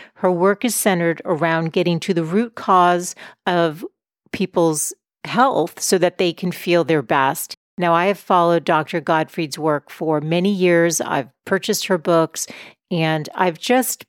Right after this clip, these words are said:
been so impressed by the level of information that she shares and the way that she shows up in the world.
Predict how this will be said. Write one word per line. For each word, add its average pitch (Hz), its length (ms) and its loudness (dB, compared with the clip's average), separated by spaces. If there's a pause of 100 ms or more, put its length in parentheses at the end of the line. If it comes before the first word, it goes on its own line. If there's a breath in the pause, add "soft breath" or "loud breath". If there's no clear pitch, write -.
been 185 340 2
so 220 640 2 (320 loud breath)
impressed 180 640 -4
by 175 180 2
the 165 160 -2
level 170 540 2
of - 220 -4 (140)
information 190 920 0
that 165 180 -2
she - 220 -4
shares 165 540 0 (120)
and 175 140 -2
the 170 60 0
way 185 520 2
that 214 180 0
she - 200 -4
shows 156 420 0
up 160 240 0
in 151 120 -4
the 156 60 -2
world. 143 460 -2